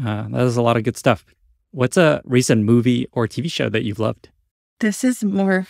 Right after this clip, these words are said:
Speaker 2: embarrassing. Like, how many
Speaker 1: <laughs>
Speaker 2: movies have you seen in the last year? <laughs> Just curious.
Speaker 1: Uh, me? Uh, like, a lot.
Speaker 2: Yeah,
Speaker 1: Un-,
Speaker 2: yeah.
Speaker 1: unlike, you know, streaming services. Way too many also, if that's what you're, where you're going.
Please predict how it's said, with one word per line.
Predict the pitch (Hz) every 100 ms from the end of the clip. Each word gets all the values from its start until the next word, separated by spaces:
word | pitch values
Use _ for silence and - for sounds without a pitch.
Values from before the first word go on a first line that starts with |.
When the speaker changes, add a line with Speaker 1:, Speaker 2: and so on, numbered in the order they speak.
| -
Speaker 2:
embarrassing. | 196 170 170 170 175 170
Like, | 165
how | - 208
many | 226 240
Speaker 1:
<laughs> |
Speaker 2:
movies | 214 180 170 165 165
have | 180 165
you | 165
seen | - 160
in | 180
the | 202
last | 196 330 - -
year? | 214 320 - - _
<laughs> | _ _ _
Just | 202 - -
curious. | - 185 - 185 -
Speaker 1:
Uh, | 127 113 113
me? | 110 180 277 254
Uh, | 143 123 151 - _ _
like, | 143
a | 127
lot. | 110 127 117
Speaker 2:
Yeah, | 262 320
Speaker 1:
Un-, | - 120
Speaker 2:
yeah. | -
Speaker 1:
unlike, | 135 131 113
you | 143
know, | 127
streaming | - 139 143 113
services. | 127 104 - 110 127
Way | 135 131 156
too | -
many | 127 113
also, | 110 104 - 117
if |
that's | 98 110 -
what | 110
you're, | 127 127
where | 117
you're | 107
going. | 101 117 120